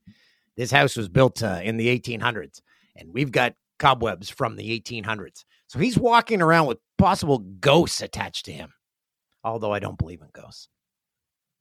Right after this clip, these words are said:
Tim, oh, who's doing, uh, news today? Oh, oh, no, never mind. Hang on, hang on. I wanted to get to what we missed,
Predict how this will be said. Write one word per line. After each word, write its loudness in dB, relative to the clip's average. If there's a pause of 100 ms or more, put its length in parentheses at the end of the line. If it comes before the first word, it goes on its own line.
(1400)
Tim, 6 (640)
oh, 10
who's 6
doing, 2
uh, 4
news -2
today? -8 (3250)
Oh, 10
oh, 6
no, 6
never 2
mind. 6
Hang 2
on, 6
hang 2
on. -4 (340)
I 6
wanted 2
to 2
get 0
to 2
what 0
we -2
missed, -10